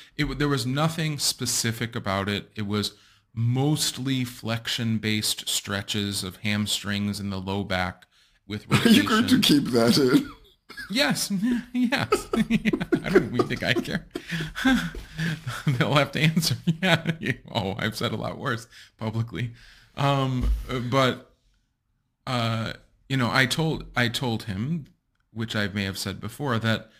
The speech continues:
Speaker 1: you know, "You're telling me that P T didn't work for you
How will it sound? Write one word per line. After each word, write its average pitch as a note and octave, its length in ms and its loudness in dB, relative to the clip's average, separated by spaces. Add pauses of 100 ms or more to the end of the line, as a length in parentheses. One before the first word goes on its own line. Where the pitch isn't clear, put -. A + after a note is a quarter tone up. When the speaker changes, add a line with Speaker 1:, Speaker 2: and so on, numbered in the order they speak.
(260)
Speaker 1:
you A2 100 -8
know, G#2+ 100 0
"You're A2+ 200 2
telling C3+ 400 -4
me B2 160 2
that G#2+ 380 -2
P D3 160 -6
T C#3+ 180 -6
didn't G#2 320 -4
work G#2 220 -2
for - 160 -10
you F2+ 260 -8